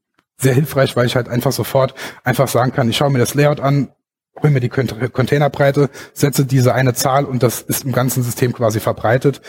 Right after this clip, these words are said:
Ähm, die Media-Embeds passen auf die, auf die richtige Größe sich direkt an, ähm, der Gutenberg-Editor ist angepasst und so weiter und so fort. Und das Ganze wird halt auch an,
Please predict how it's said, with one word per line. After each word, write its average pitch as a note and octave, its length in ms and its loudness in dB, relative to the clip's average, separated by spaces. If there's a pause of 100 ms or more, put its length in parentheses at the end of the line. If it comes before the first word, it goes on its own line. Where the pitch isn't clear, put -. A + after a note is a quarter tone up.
(360)
Ähm, A2+ 240 0
die A#2+ 120 0
Media-Embeds C3+ 680 2
passen C3+ 340 0
auf C3 140 0
die, B2 160 0
auf G#2 140 -8
die B2+ 140 -2
richtige B2 300 0
Größe B2+ 300 0
sich A#2 160 0
direkt A#2 320 0
an, A#2 240 0 (420)
ähm, A2 200 0
der A2 100 2
Gutenberg-Editor C3 800 2
ist - 80 0
angepasst A#2 580 -2
und G#2 80 -2
so G2+ 120 -2
weiter G2+ 220 0
und G#2 100 -4
so F#2+ 100 -8
fort. G2 260 -2
Und - 320 -16
das A2 160 -2
Ganze C3+ 280 2
wird B2+ 120 2
halt A#2+ 140 0
auch - 220 0
an, A2+ 320 0